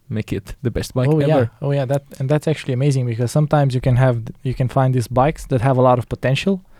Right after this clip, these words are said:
Speaker 2: Like, they're just rusty, they don't look good, but they have a really nice frame, so you can make, you can have an amazing bike from,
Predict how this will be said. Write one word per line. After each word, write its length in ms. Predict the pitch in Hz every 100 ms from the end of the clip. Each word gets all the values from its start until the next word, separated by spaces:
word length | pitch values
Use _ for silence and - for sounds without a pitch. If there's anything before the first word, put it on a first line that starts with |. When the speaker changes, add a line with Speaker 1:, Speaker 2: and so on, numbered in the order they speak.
| - _ _ _ -
Speaker 2:
Like, 200 | 113 107
they're 240 | 151 131 135
just 200 | 160 -
rusty, 580 | 127 151 - - 180 175
they 160 | 135
don't 220 | 139 160 143
look 240 | 156 -
good, 340 | 139 170 185 - _ _ _
but 80 | 135
they 80 | 131
have 160 | 143
a 60 | 135
really 220 | 143 147
nice 220 | 139 131
frame, 340 | - 127 143 165
so 140 | -
you 120 | 139 143
can 140 | 135
make, 260 | 131 131 - _ _ -
you 120 | 135
can 120 | 143
have 140 | 131 120
an 60 |
amazing 340 | 117 131 120 110
bike 340 | 120 120 _ _ _ _ _ _ _ _ _
from, 560 | - - 131 120 113